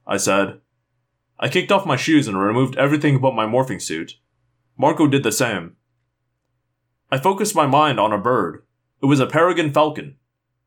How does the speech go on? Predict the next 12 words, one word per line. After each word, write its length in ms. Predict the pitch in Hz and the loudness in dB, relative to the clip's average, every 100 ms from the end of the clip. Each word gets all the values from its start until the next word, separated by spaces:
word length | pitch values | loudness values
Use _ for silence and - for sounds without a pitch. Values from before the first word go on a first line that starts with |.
| _ _ | _ _
The 100 | 123 | -4
D 220 | 120 190 | 0 0
N 100 | 175 | 2
A 120 | 170 | 2
of 120 | 175 135 | 2 2
that 180 | 113 | 0
falcon 300 | 143 151 139 | 0 0 0
was 160 | 101 92 | -6 -4
part 200 | 139 143 | 0 0
of 100 | 85 | -2
me, 240 | 80 73 _ _ _ _ _ | -10 -16 _ _ _ _ _
and, 380 | 120 107 95 | -4 -2 -4